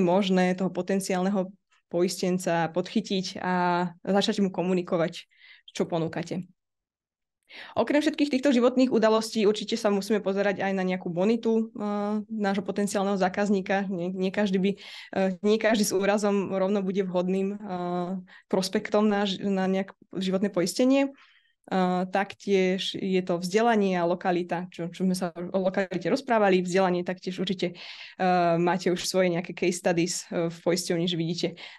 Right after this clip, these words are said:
na koho to funguje, na koho nie. Môžeme si ukázať nejaké, eh, ukážky týchto životných udalostí, kde už aj komunikujete, alebo kde aj vidíme priestor,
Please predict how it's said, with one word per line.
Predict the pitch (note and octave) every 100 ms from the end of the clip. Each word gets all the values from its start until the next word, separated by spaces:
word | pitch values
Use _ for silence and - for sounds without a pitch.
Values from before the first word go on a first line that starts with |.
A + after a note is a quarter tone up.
| G3
na | F3
koho | F#3 G3 F#3+
to |
funguje, | - F#3 F#3 F#3+
na | E3 E3
koho | F#3 F#3+
nie. | E3 D#3+ E3 E3 - _ _ _ _ _ _ _ -
Môžeme | A#3+ C4+
si | A3+
ukázať | G#3+ A#3+ A3+
nejaké, | G3+ G#3 - G#3 F#3
eh, | F#3 - - _ - F#3+ F3+ -
ukážky | G#3 C4+ C#4 - A#3 A3+ G#3+ A3+ A#3 - -
týchto | G#3+ F#3
životných | F3+ G#3 - A3
udalostí, | F3+ E3 G#3 A#3+ - B3+ B3+ - - - -
kde | F#3 G3+ G3 -
už | B3 - - -
aj | G3+ F#3
komunikujete, | F#3 F#3 G#3+ B3 B3 B3+ B3+ C4
alebo | A#3+ F#3 F#3 F#3+
kde | F#3 G3+ F#3+ -
aj | F#3+ F3+
vidíme | G#3+ A#3 F#3+
priestor, | F#3+ F3 A3 - A#3+ A#3+